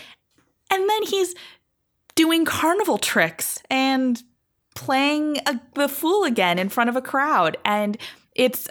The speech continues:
a really fascinating ability to just completely one eighty whenever it's called for.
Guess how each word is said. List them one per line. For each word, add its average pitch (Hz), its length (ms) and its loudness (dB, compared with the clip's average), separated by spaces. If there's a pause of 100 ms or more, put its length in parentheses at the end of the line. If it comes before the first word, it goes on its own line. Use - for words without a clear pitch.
(140)
a 220 400 2 (180)
really 247 500 0 (400)
fascinating 208 880 0
ability 175 640 0
to 196 260 0
just - 400 -4
completely 220 680 -2
one 202 240 0
eighty 202 440 -4 (760)
whenever 196 400 0
it's - 160 -2
called 190 300 -2
for. - 320 -8